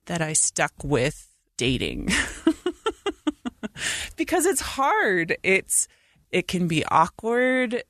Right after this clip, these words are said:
There's a lot of emotional work that goes into it as you deal with rejection, as you learn how to reject other people, as you learn how,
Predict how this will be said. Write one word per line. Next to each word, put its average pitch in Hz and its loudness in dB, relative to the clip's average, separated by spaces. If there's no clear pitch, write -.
There's 165 0
a 160 2
lot 156 4
of 156 -2
emotional 156 2
work 185 2
that 190 0
goes 175 2
into 185 2
it 196 4
as 147 0
you 147 -6
deal 151 0
with 143 -6
rejection, 180 2
as 147 2
you 139 0
learn 147 2
how 180 2
to 170 0
reject 143 -2
other 131 -6
people, 139 -6
as 151 2
you 151 2
learn 156 2
how, 143 -2